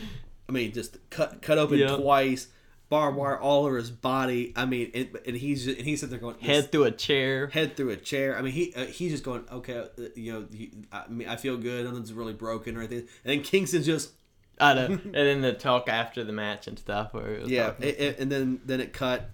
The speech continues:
Speaker 1: It went bl-, screen went black, and then it was over.
Speaker 2: Yep.
Speaker 1: Um, like I said, overall good pay per view.
Speaker 2: Yeah.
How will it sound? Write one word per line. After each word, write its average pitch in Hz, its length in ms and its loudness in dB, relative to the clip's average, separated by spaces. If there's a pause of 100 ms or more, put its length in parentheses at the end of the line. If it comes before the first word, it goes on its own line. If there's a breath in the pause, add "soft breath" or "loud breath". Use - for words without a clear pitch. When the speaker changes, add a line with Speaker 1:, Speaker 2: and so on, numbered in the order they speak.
(140)
Speaker 1:
It 113 220 -4
went 117 220 -4
bl-, 113 180 -8
screen 135 280 -2
went 107 180 -4
black, 110 360 0
and 113 140 -4
then 110 80 -2
it 101 80 -6
was 101 160 -4
over. 87 340 -6
Speaker 2:
Yep. 123 220 0 (400 loud breath)
Speaker 1:
Um, 107 460 -2 (1040 loud breath)
like 190 140 4
I - 20 2
said, 165 160 0
overall 202 320 8
good 160 140 4
pay 170 80 4
per 170 60 2
view. 160 200 2
Speaker 2:
Yeah. 123 200 -2